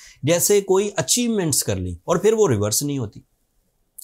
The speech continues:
तो इस सीजन में डिसीजंस आपका लेना आपके लिए मुफीद होगा, चाहे फिर ये दौर ख़त्म भी हो जाए। जैसे मरकरी यहाँ ज़्यादा दिन नहीं रहेगा, सितंबर के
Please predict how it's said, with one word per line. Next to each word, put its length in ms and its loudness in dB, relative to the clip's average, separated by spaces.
तो 120 4
इस 280 0
सीजन 300 0
में 400 -4
डिसीजंस 600 -2
आपका 340 -4
लेना 360 -2
आपके 400 -4
लिए 160 -2
मुफीद 520 -2
होगा, 340 -4
चाहे 340 0
फिर 160 0
ये 140 0
दौर 260 0
ख़त्म 300 -4
भी 100 0
हो 120 2
जाए। 160 -2
जैसे 200 -6
मरकरी 400 -4
यहाँ 280 -6
ज़्यादा 240 -2
दिन 160 -6
नहीं 200 -6
रहेगा, 260 -2
सितंबर 500 -6
के 260 -6